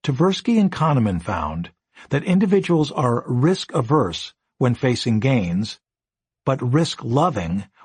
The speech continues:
when facing losses. The nature of individual preference seems to change. Their work showed that people are loss-averse, and so are willing to take risks to avoid losses,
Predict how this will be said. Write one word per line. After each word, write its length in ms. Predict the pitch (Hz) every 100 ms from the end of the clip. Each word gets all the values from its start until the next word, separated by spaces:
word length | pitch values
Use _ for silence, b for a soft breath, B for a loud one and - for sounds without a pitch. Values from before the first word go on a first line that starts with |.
| -
when 140 | 143
facing 520 | 135 117 104 123 117
losses. 800 | 147 139 151 147 - 85 - - _ _ _ _ B B -
The 100 | 139
nature 420 | 160 190 185 180
of 120 | 143
individual 640 | - 160 165 147 147 139 131
preference 680 | - 135 - 101 87 - - _ _
seems 420 | - 139 127 120
to 120 | - 120
change. 680 | - 143 110 78 - - - _ _ _ _ _ _ _ _ B -
Their 140 | 151
work 260 | 143 180 190
showed 360 | - 175 147 131
that 160 | 120
people 320 | - 175 135
are 340 | 127 120 120 117 -
loss-averse, 1300 | 131 139 165 135 117 - - 113 123 95 80 - - _ _ _ B B
and 160 | 143
so 160 | 131 156
are 120 | 139
willing 320 | 139 180 196
to 100 | 175
take 280 | 143 156 147
risks 560 | 123 143 113 - - - _ _
to 140 | - 131
avoid 540 | 110 135 156 127 117
losses, 800 | 117 113 113 104 85 87 - -